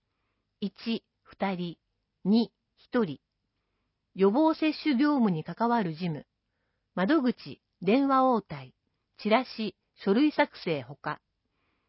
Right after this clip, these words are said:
月曜日から金曜日のうち週三日。一、九時から十五時四十五分。二、八時三十分から十六時三十分。市役所二階。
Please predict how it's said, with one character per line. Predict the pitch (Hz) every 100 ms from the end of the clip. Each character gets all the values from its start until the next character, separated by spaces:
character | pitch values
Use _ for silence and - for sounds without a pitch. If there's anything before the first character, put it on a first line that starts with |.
| _ _ _
月 | 196 214 262
曜 | 302 330
日 | 269
か | 226 175
ら | 151
金 | - 247 254
曜 | 269 254
日 | 196
の | 160
う | 143
ち | 143 - 135 - -
週 | 285
三 | 196 151 - -
日。 | 156 - _ _ _ _ _
一、 | 185 - 208 196 - _ _ -
九 | 311
時 | 277
か | - 165
ら | 143 151
十 | 196 311
五 | 214 185
時 | 151
四 | 185 269 226
十 | 175 143
五 | 185
分。 | 196 156 123 - _ _ _ _ _ -
二、 | 185 202 220 _ _ _
八 | - - 311
時 | 269
三 | - 220 208
十 | 233
分 | - 185 160
か | 147
ら | 139 139
十 | 185 262
六 | 269 -
時 | 196
三 | 151 185 190
十 | 190 - -
分。 | 143 127 _ _ _ _ _ _ _ _ _ _ _ -
市 | 202
役 | 240 208
所 | - 214
二 | 160 147
階。 | 156 151 123